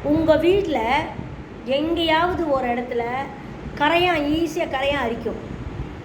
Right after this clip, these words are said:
அது கதவு, ஜன்னல், பீரோக்குள்ள பார்த்தீங்கன்னா கூட கரையான்,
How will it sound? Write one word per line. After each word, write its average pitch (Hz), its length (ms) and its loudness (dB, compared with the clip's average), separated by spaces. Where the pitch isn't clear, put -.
அது 277 220 4
கதவு, 294 480 4
ஜன்னல், 294 460 2
பீரோக்குள்ள 311 760 4
பார்த்தீங்கன்னா 269 420 -2
கூட 330 140 2
கரையான், 294 680 0